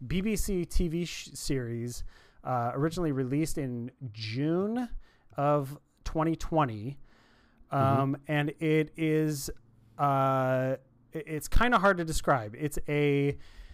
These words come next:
Speaker 1: it is a, um, so it's a, it, it takes place during the pandemic, right as the pandemic hits. It's so, okay, let me start over.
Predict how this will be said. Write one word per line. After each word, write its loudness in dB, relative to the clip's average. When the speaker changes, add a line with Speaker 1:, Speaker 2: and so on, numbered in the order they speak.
Speaker 1:
it -2
is 0
a, 4
um, 0
so 6
it's -2
a, 0
it, 0
it 0
takes 8
place 2
during 2
the 0
pandemic, 0
right 0
as 0
the -4
pandemic -2
hits. 2
It's -6
so, 4
okay, -2
let -2
me 0
start 0
over. -10